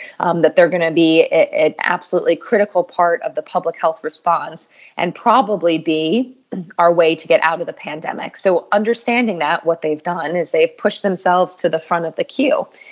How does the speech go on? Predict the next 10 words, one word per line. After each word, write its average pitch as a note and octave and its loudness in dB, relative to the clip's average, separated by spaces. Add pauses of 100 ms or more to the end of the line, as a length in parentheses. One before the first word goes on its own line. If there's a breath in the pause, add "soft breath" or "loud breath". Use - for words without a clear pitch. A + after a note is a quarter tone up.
(140 loud breath)
and F3 2
they've E3+ 6
said, F#3 4 (320 soft breath)
"We A3+ 4
want G3 0
first E3+ 0
access. E3 -2
We G3+ 2
will A3 2
pay, E3 -2